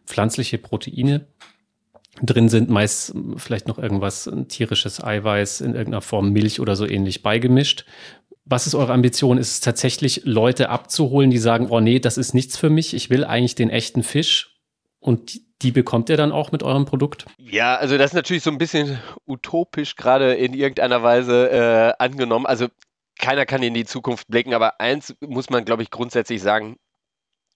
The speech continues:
Speaker 2: davon nimmt sich ja wahrscheinlich niemand in irgendeiner Form aus oder nur ganz wenige, also ich selber auf jeden Fall nicht.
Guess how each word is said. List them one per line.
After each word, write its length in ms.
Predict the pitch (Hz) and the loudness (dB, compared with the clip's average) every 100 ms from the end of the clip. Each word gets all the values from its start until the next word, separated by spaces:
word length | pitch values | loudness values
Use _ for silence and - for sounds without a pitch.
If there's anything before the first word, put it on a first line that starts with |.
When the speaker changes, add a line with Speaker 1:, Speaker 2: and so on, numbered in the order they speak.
| _ | _
Speaker 2:
davon 380 | 120 107 120 107 | -4 -2 -4 -4
nimmt 180 | 120 - | -6 -6
sich 140 | 117 | -4
ja 120 | 110 | -2
wahrscheinlich 420 | 101 104 107 104 98 | -2 -4 -4 -6 -8
niemand 380 | 113 113 101 | -4 -4 -4
in 200 | - 101 | -10 -18
irgendeiner 480 | 98 107 107 - 98 | -8 -8 -6 -8 -8
Form 280 | - 98 95 | -6 -8 -4
aus 220 | 90 101 | -4 -4
oder 160 | 92 92 | -6 -10
nur 160 | 95 | -8
ganz 220 | 92 95 90 | -8 -8 -6
wenige, 360 | 95 92 90 | -6 -4 -6
also 140 | 82 92 | -6 -10
ich 160 | 98 | -8
selber 280 | 92 101 95 | -4 -2 -2
auf 120 | 90 | -4
jeden 160 | 98 95 | -10 -6
Fall 160 | 95 | -6
nicht. 220 | 92 98 | -4 -8